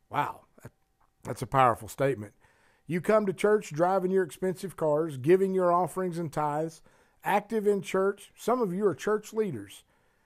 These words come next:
But how are you treating your wife? "You may look good to us church members, but is your wife and children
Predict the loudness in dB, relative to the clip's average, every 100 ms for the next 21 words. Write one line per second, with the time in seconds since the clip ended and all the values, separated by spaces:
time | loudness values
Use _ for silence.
0 | _ -6 -4 -6 -4 -4 0 0 0 -6
1 | -8 -4 -4 -2 -6 -8 -10 _ _ _
2 | 2 2 4 0 -2 -16 -20 _ _ _
3 | _ _ _ _ _ _ -8 -2 2 4
4 | 4 2 4 6 6 4 4 2 -2 -6
5 | -4 -4 -4 -6 -4 -4 -6 -6 -18 _
6 | _ _ _ _ -2 0 0 0 0 2
7 | 2 2 -2 -4 -8 -2 0 0 -2 -6